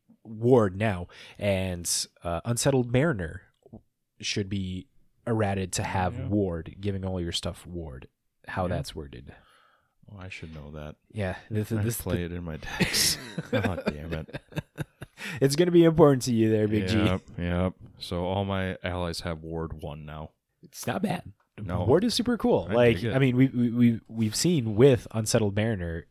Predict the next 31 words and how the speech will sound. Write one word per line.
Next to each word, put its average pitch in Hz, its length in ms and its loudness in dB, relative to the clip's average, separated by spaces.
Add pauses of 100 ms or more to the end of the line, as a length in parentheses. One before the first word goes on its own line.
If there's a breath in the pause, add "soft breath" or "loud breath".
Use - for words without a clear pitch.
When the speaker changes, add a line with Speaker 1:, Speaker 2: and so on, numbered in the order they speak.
Speaker 1:
it's 127 160 -2
a - 60 2
powerful 101 480 2
effect - 640 -4
in 92 240 -8
tribal 87 380 -6
effects. - 480 -10
And 127 300 2
now 120 200 4
that 120 140 4
they're 120 80 8
Speaker 3:
Oof. 110 60 4
Speaker 1:
gonna 113 120 4
be 104 220 2 (220)
putting 120 240 -4
these 101 240 2
onto 101 400 -2
cards 151 520 0
in 104 140 -4
a 95 80 -4
set 165 300 -4
where 117 180 2
it's - 140 -2
more 120 200 4
clean, 123 540 -6 (480 loud breath)
like 101 340 0
this 101 300 2
of 101 160 -2 (540 soft breath)
Ward 101 420 4
two, 98 300 2
Ward 98 580 2